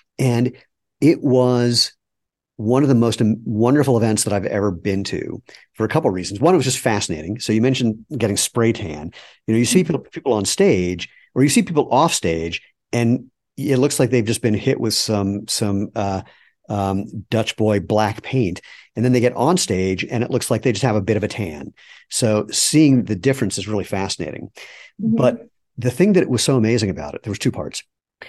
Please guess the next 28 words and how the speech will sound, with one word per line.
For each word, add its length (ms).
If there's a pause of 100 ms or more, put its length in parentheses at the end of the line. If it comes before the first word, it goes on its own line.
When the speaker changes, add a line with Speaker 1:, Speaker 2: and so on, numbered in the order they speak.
(320)
Speaker 1:
One, 560 (280)
I've 220
never 640 (200)
been 280
in 220
an 200
audience 460
that 120
was 120
more 220
supportive 540
of 120
the 60
people 260
on 140
stage 600 (360)
in 160
my 140
life, 540 (280)
because 760 (360)
there 120
was 120
people 380
on 140
that 180
stage 540
who 120
clearly 560